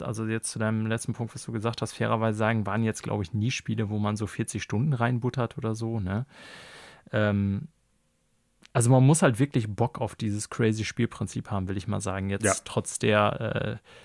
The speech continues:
Speaker 1: Schwächen, die ich natürlich nicht beurteilen kann, die du jetzt gerade genannt hast bezüglich Charakterauswahl und entsprechend der Auswahl der Spiele, ähm,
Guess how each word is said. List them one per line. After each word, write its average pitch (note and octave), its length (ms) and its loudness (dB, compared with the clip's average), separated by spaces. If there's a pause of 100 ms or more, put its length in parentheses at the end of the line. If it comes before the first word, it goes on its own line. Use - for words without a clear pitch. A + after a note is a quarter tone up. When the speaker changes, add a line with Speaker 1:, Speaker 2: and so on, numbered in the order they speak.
(120)
Speaker 1:
Schwächen, A2 400 0
die G#2+ 100 -2
ich - 140 -6
natürlich G#2+ 320 -2
nicht G#2 160 -4
beurteilen G#2+ 460 -2
kann, G2+ 240 -4
die G2+ 100 -2
du G#2 140 -2
jetzt G#2 260 -2
gerade G2+ 240 0
genannt G2 300 -2
hast A2 140 -6
bezüglich - 480 -8
Charakterauswahl G#2+ 880 -2
und G#2 140 -2
entsprechend G#2 480 -4
der G#2 100 2
Auswahl G#2+ 300 -2
der G2+ 80 -2
Spiele, G#2+ 440 0 (600)
ähm, F#2+ 420 0